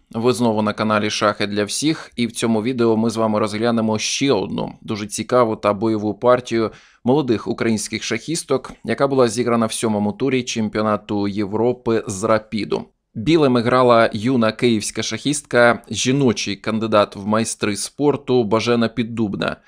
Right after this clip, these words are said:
Її суперницею була більш досвідчена шахістка з Дніпра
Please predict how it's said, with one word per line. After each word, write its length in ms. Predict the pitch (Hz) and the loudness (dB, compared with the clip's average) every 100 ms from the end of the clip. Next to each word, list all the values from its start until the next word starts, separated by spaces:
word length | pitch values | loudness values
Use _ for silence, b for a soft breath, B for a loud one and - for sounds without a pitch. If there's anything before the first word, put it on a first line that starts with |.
| b b | b b
Її 240 | 110 120 123 | -4 0 0
суперницею 720 | 123 107 143 143 131 120 113 | -2 2 2 2 -2 0 0
була 340 | 110 117 120 - | 4 6 6 4
більш 380 | 107 123 - - | -4 -4 -6 -4
досвідчена 960 | 113 127 - 135 143 - 123 123 120 - | -2 -2 -4 -6 -6 -4 0 2 2 2
шахістка 760 | - - 113 - 127 - - 110 | -4 -6 -6 -4 -6 -6 -4 -4
з 80 | |
Дніпра 560 | 98 117 117 135 110 | -2 -4 2 4 6